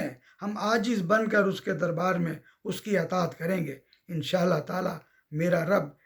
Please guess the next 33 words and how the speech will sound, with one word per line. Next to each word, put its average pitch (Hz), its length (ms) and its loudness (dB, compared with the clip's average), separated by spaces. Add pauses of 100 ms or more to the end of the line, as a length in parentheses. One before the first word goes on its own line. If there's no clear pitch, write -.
इतना 208 280 2
ही 160 140 4
हमें 151 160 0
और 131 180 -8
अता 123 220 -12
फरमाएगा। 131 560 -20 (760)
सिर्फ 180 320 2 (260)
बात 190 320 4
यह 175 180 2
है 196 80 6
कि 190 140 -2
जो 175 160 -2
कुछ 175 240 -8
उसने 175 240 -4
दिया 165 260 -4
है 156 220 -4 (240)
हम 180 140 -4
उस 156 100 -4
पर - 160 -8
शुक्र 185 280 -6
अदा 131 260 -8
करें 127 240 -14
उसका, 123 320 -20 (640)
उसके 180 260 -2
सामने 190 400 0
सजदा 165 380 -2
रेज 160 280 -4
हों, 123 120 -10 (340)
अपनी 254 320 4
औलाद 208 440 6
को - 140 2
तरबियत 156 440 -2
दें, 123 200 -10